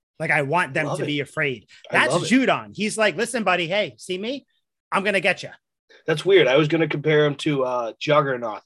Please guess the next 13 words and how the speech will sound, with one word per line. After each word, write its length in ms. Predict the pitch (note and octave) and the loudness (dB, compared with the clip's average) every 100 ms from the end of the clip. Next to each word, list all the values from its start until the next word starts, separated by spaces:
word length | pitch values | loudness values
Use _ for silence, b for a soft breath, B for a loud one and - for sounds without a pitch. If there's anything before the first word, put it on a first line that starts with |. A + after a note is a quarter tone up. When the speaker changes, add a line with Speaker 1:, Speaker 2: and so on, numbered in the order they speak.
| - | -6
Speaker 2:
another 300 | B2+ C#3+ B2+ | 0 2 2
Marvel 340 | A#2 A2+ A2 | 0 0 -2
character, 460 | - A2+ A2 - - B B - | -4 -4 -2 -4 -12 B B -4
where 120 | - D3+ | 0 2
Speaker 1:
Yes. 180 | D3 - | 2 0
Speaker 2:
he, 100 | B2+ | 0
once 240 | D3+ D#3+ | 2 2
he 140 | F3+ D#3+ | -2 0
gets 240 | D#3+ D#3 | 0 0
going, 500 | C#3+ C3+ D3+ E3 D#3 B _ | 0 2 2 0 -4 B _
he's 240 | D3+ C3 | -4 -2
an 120 | B2 - | -6 0
immovable, 840 | D#3 D#3+ D3+ C#3+ C#3 C#3+ D3+ D3+ | 0 4 4 4 2 2 2 0